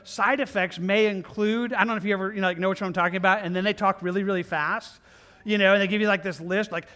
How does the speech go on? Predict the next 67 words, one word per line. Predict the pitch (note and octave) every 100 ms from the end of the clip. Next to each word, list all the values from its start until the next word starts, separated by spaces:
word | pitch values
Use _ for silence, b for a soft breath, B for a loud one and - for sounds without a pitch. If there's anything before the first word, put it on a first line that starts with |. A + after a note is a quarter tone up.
| B
"You | D3+ B3+
might | D4 G#3+ F3 E3 B2+
die," | A3+ G3+ G#3 F#3 D3+
you | C#3 E3
know, |
I | F#3+
mean, | G#3+ A#3
it | A3
pretty, | C#4+ D4
I | A3+
mean, | B3
pretty | - D4+
much | E4 D4
when | B3
you | G#3 F3
listen | F#3+ G3+ B3
to | A#3
those, | A3 A3+ F3+
you're | F3+
like, | E3 F#3
"Man, | A3+ -
I |
think | D#3+ G3
the | F#3+
side | - E3
effects | G#3+ F3+ E3+
sound | - D#3+ D3+
worse | D#3+ G3 -
than | F#3 E3
the | D#3+ D#3
disease." | C#3 C#3+ C#4 F4 C3+ D#3+
I |
mean, | D#3 D#3+ B B
like, | B G3 F3
why | G#3
would | D#4 D#4 G3
you | A3+
take | - B3 D4 -
this? | F3+ -
And | G3
yet, | G3 F#3+
here's | G3 G#3+
the | -
deal. | F3 D#3 C3 - B B B
That's | B3+
how | B3+ C4+
it | A#3
often | F#3+ F3+ F3+
works. | G#3+ F3+
Medications | - F#3+ G3 G3 F#3 G3 G#3 G3+
and | E3+ C3+ C3+ B B
things | A3 A3
that | G3+
are | F#3+
there | F3 F#3 G3+
that | F#3 F3+
can | F3+
be | F3+
helpful | F#3+ - A3 A#3+ A#3+
for | B3+
some | - G3 G#3
is | F#3
not | A3 A#3+ F#3+
always | F#3+ A#3 C4+ C#4+
helpful | - G#3+ G#3 A#3
for | G#3
everybody. | G3+ F3+ G#3 G3+ G#3 A3 A#3+